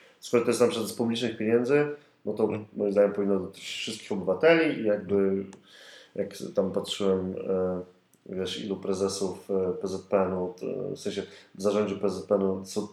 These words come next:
Speaker 1: tylko mężczyźni na przykład, nie? W sensie dla mnie jednak, e, fajnie jakby tam, gdzieś tam to się zmieniało, żeby po prostu te kobiety też mogły uczestniczyć w tym sporcie, ale jeśli chodzi właśnie
Speaker 2: A myślisz, że kobiety chciałyby uczestniczyć w ciele, którym jest P Z P N?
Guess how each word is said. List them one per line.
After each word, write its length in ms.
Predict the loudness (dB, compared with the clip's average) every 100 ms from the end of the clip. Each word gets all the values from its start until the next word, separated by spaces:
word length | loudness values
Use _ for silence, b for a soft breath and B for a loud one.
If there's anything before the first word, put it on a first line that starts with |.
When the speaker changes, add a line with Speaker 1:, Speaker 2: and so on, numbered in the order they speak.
| -16 _ _
Speaker 1:
tylko 220 | -6 -2
mężczyźni 540 | 2 0 0 -2 -4 -8
na 60 |
przykład, 340 | -10 -12 -10 -4
nie? 140 | -4
W 80 | -4
sensie 240 | -10 -8
dla 120 | 0 2
mnie 280 | 2 0 -2 B B B -6
jednak, 220 | 0 2 2
e, 360 | 0 0 0 -4
fajnie 240 | 0 2 2
jakby 180 | -2
tam, 360 | -2 0 0 -2 -6 -8 -10 -14 B B B B B B _
gdzieś 200 | -10 -4
tam 120 | -4 -4
to 80 |
się 160 | -6 -6
zmieniało, 600 | -2 0 4 6 6 6
żeby 140 | 2
po 60 | -4
prostu 320 | -8 -4 -4
te 120 | -4
kobiety 440 | -4 0 0 0 0 0 -2 -6 -8
też 280 | -6 -6 -4
mogły 280 | -4 -2 -4
uczestniczyć 540 | -4 -4 -4 -2 -4
w 80 | -6
tym 100 | -10
sporcie, 560 | -4 -2 -2 -2 -2 -2 0
ale 240 | 2 4
jeśli 200 | 2 0
chodzi 280 | -6 -4 -6
właśnie 280 | -4 -2 0
Speaker 2:
A 40 | 0 -2 -4
myślisz, 380 | 0 0 6 4
że 140 | 6 4
kobiety 340 | 4 4 2
chciałyby 380 | 2 4 6 4
uczestniczyć 640 | 0 -2 -4 -4 -4 -6
w 80 | -8
ciele, 360 | 2 4 4 2
którym 260 | 0 0
jest 200 | -4 -2
P 80 | -2
Z 180 | -2 -2
P 80 | -4
N? 140 | -4